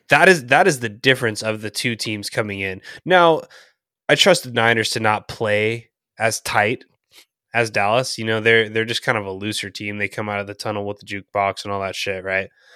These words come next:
Um, but it is an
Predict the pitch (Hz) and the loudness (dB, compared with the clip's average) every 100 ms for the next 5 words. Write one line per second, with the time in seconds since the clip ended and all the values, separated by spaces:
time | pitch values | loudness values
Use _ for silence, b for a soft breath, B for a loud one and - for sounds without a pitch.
0 | b b _ 120 117 104 95 90 92 _ | b b _ 0 2 2 -4 -10 -18 _
1 | _ _ _ _ _ _ _ 127 160 170 | _ _ _ _ _ _ _ 2 6 6
2 | 131 117 95 | 4 2 -2